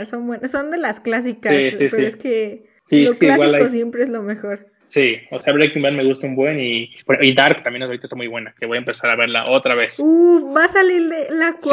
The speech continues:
Speaker 2: cuarta, no, sí,
Speaker 1: La
Speaker 2: es
Speaker 1: tercera,
Speaker 2: la tercera,
Speaker 1: sí, la
Speaker 2: ¿no?
Speaker 1: tercera.
Speaker 2: La
Speaker 1: Sí, de hecho la estoy volviendo a
Speaker 2: Yo
Speaker 1: ver otra
Speaker 2: también
Speaker 1: vez.
Speaker 2: amo esa
Speaker 1: La
Speaker 2: serie.
Speaker 1: estoy viendo otra vez para llegar como fresquecito a la tercera.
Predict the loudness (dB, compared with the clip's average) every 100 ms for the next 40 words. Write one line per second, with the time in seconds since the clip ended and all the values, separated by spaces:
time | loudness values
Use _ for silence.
0 | 4 2 -2 -8 -10 -6 -4 -6 2 2
1 | 4 2 4 4 4 2 2 2 0 -2
2 | -2 -2 -2 -6 -8 -12 _ _ -4 -2
3 | 2 2 0 0 0 2 0 2 4 4
4 | 4 2 0 0 0 0 -2 -4 -6 -4
5 | -2 0 -2 -2 -2 0 0 0 2 2
6 | 2 0 -2 -2 -4 -2 -4 -4 -8 -10
7 | -8 -6 -2 -2 -4 -10 -10 0 0 0
8 | -10